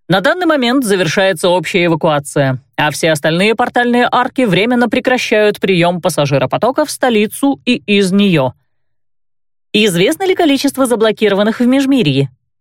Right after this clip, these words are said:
уточнила диктор. «Точное количество, к сожалению, даже здесь нам назвать не смогли», ответил репортер. «О повреждении перехода доложили с задержкой, лишь после того, как в приграничье смогли уничтожить группу диверсантов.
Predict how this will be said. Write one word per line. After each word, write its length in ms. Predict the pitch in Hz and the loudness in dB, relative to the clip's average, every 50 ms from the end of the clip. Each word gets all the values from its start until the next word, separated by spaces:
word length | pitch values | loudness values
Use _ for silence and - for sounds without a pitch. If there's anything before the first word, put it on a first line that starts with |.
| _ - | _ -4
уточнила 580 | 147 143 143 127 - - 151 135 131 131 135 | -2 -2 -2 -4 -4 -2 0 0 2 2 0
диктор. 400 | 123 131 135 - - - 127 - - _ _ _ _ _ _ _ _ _ _ _ _ - | 0 0 -2 -4 -4 -12 -12 -12 -12 _ _ _ _ _ _ _ _ _ _ _ _ -4
«Точное 440 | - 247 285 320 - - 381 370 339 | -2 -2 0 0 -2 -2 -2 -2 0
количество, 480 | - 320 294 311 302 - 311 - 294 294 | 0 0 0 0 -2 -2 -2 -2 -2 -4
к 60 | - | 0
сожалению, 500 | - 240 202 220 220 226 233 226 226 214 | 0 0 0 2 2 2 2 2 2 2
даже 280 | 185 214 214 208 214 | 2 0 2 2 2
здесь 420 | 202 156 139 143 180 214 233 - - | 0 0 0 0 0 0 0 0 -2
нам 180 | 185 185 185 | -2 0 2
назвать 380 | 175 175 165 147 160 170 165 - | 2 0 2 2 0 0 0 0
не 120 | 170 160 | 0 -2
смогли», 500 | 165 - - 170 170 156 143 135 127 127 _ _ _ _ _ _ _ _ _ - | 0 0 0 2 2 4 2 2 0 -2 _ _ _ _ _ _ _ _ _ -4
ответил 500 | - 135 139 139 135 135 131 - 127 131 | -4 -4 0 0 -2 -2 0 0 0 0
репортер. 600 | 135 139 139 147 139 131 - - 127 123 113 - _ _ _ _ _ _ _ _ _ - - - - | 0 0 0 -2 -2 -4 -2 -4 -4 -4 -4 -6 _ _ _ _ _ _ _ _ _ -20 -20 -12 -2
«О 160 | - 185 208 | 0 0 2
повреждении 640 | - 247 233 220 240 240 208 190 277 320 330 311 294 | 2 0 -2 0 0 0 2 2 2 2 2 2 2
перехода 460 | - 262 233 202 160 220 269 277 311 | 2 0 0 0 0 0 2 2 2
доложили 420 | 247 226 180 165 165 160 165 156 160 | 2 2 2 2 2 2 2 2 0
с 80 | 143 | 0
задержкой, 760 | 123 127 147 139 139 147 196 240 - - - 302 302 285 247 - - | -2 -2 -2 -2 0 0 0 -2 -2 -2 0 0 0 0 -2 -2 -2
лишь 300 | 208 214 247 262 - - | 0 0 0 0 -2 -2
после 300 | - 214 208 233 214 208 | -2 -2 0 2 0 2
того, 300 | 208 190 190 202 214 214 | 2 0 0 0 0 0
как 200 | 220 190 190 - | 0 0 -2 -2
в 80 | - | -4
приграничье 600 | - - 175 165 175 175 175 180 190 185 - 185 | -4 -2 -2 0 0 0 0 0 -2 -2 -2 -2
смогли 320 | 170 - 170 165 170 175 175 | -2 0 0 2 2 2 2
уничтожить 640 | 165 165 160 156 156 - - 190 185 165 175 156 | 2 2 2 0 -2 -2 0 0 2 2 2 0
группу 340 | 147 139 190 196 165 - 196 | 2 2 0 0 0 0 0
диверсантов. 680 | 170 190 190 208 202 - - 190 160 143 139 139 - | 0 2 0 0 -2 -2 -2 -2 0 0 -2 -4 -6